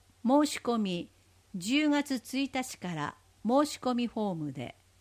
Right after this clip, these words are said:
問い合わせ、総老千円管理事務所。電話、零四二三八五の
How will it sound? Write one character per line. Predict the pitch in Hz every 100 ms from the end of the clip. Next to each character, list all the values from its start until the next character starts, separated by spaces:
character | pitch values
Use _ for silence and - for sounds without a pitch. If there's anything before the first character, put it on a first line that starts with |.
| _ _ _ _ _ _ _ -
問 | 262 285
い | 254
合 | 233
わ | 220
せ、 | - 185 160 - _ _ _
総 | - - 285 302 311
老 | 294 285
千 | - 277 254 196
円 | 156 139
管 | - 214 254
理 | 240
事 | 214
務 | 202 190
所。 | - 135 - _ _ _ _ _ _
電 | 170 208 240 233
話、 | 214 202 - _ _ _ -
零 | 226 277 285
四 | 269 254 190 160
二 | 160 165 - _
三 | - - 254 285
八 | 277 269 - 165
五 | 190 170
の | 143 -